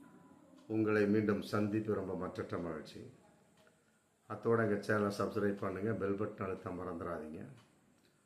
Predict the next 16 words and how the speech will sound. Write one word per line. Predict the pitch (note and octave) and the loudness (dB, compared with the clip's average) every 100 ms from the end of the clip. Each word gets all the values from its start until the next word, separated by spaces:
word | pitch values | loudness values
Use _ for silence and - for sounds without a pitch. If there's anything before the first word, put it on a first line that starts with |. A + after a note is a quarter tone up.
| _ _ _ _ G2+ | _ _ _ _ -14
அத்தோட | - G#2 G2+ F#2+ | -4 -2 0 0
எல்லாத்துக்கும் | F#2 F#2+ - G#2+ G2 F2+ E2+ D#2+ C#2 - - | 0 0 -2 -4 -4 -4 -6 -8 -14 -16 -12
ஷேர் | F#2+ F#2 - | -8 -8 -10
பண்ணுங்க. | E2 - - - - - _ _ - B3 _ _ _ _ _ _ _ - | -14 -16 -20 -20 -20 -20 _ _ -20 -20 _ _ _ _ _ _ _ -12
அதாவது, | G#2 G#2 G2+ A2+ | -4 -4 0 2
தமிழ்ல | B2 D3 C#3+ | 6 6 6
சத்யராஜ் | A#2 - A#2+ - D3+ C#3 A#2 | 4 4 2 4 6 8 8
நடிச்ச | A2+ G#2 G#2+ | 6 4 0
படம் | G2 G2 | 0 -2
ஒண்ணு | F#2+ F2+ | -2 -4
இருக்கு, | F2+ F#2 E2 E2 | -6 -10 -10 -2
விடிஞ்சா | G#2 G#2+ A2+ A2 | 2 2 2 0
கல்யாணம் | G2+ F#2+ G2+ G2+ F#2+ F2 | -2 0 2 2 0 -4
அப்படின்னு. | E2 D#2+ D#2 | -6 -8 -10
அது | D#2 | -10
மாதிரி, | E2+ G#2+ C#3 | -6 -4 -4